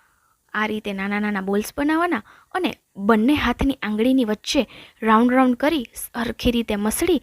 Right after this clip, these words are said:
અને એકદમ સરસ સ્ટિકનો શેપ આપી દઈશું. તમે અહીં ઈચ્છો તેવો શેપ આપી શકો છો. વધુ પડતા પતલા કરવા હોય તો પણ કરી શકો છો કુરકુરેને અને જાડા રાખવા હોય તો પણ કરી શકો છો. મેં અહીં મીડિયમ શેપ આપ્યો છે, જોઈ શકો છો. તો એક બેચમાં આપણે તળી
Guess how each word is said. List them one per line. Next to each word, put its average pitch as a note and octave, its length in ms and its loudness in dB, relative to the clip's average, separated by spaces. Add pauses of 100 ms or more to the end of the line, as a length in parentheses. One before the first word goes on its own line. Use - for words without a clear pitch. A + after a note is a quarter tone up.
(360)
અને F#4+ 140 -4
એકદમ D#4 320 0
સરસ C4+ 240 0 (140)
સ્ટિકનો - 360 -6
શેપ - 340 0
આપી - 220 -2
દઈશું. - 260 -6 (340)
તમે D#4+ 240 0
અહીં E4 260 -2 (120)
ઈચ્છો D4 260 0 (220)
તેવો A3 280 2
શેપ G#3 180 -4
આપી G#3 260 -2
શકો G#3+ 220 -4
છો. E4+ 100 0
વધુ A3 300 4
પડતા A3+ 300 2
પતલા A3 320 0
કરવા A#3+ 220 0
હોય A#3 160 2
તો G3 60 -4
પણ B3+ 240 -4
કરી C#4+ 200 -4
શકો D#4 240 -8
છો D#4+ 80 -6
કુરકુરેને C#4+ 520 -2 (360)
અને F4 240 -2
જાડા G#3+ 300 -2
રાખવા - 260 -4
હોય G4+ 160 -2
તો C4 100 -2
પણ G#3 320 -6
કરી G3 220 -4
શકો - 220 -10
છો. G#3 60 -6
મેં B3 220 2
અહીં D#4 240 0
મીડિયમ A3+ 300 0 (320)
શેપ G#3+ 200 -6
આપ્યો G3 300 -6
છે, - 180 -6 (300)
જોઈ G#3+ 220 -2
શકો G3+ 240 -6
છો. G3 60 -10 (260)
તો - 100 -4 (140)
એક D4 180 -6
બેચમાં D#4 400 -2
આપણે C4+ 180 -4
તળી B3+ 280 -4